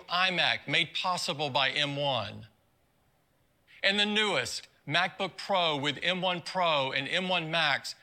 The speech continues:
has completely redefined what pros expect from a notebook.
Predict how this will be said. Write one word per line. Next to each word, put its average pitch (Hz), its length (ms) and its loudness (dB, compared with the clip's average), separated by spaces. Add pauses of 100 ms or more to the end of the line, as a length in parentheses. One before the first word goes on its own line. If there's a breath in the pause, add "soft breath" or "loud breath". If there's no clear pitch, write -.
(120 soft breath)
has 196 220 0
completely 240 720 -4
redefined 185 800 -2
what 156 220 -2
pros 170 340 -2
expect - 480 -2
from 139 140 -4
a 143 40 -2
notebook. 139 540 -4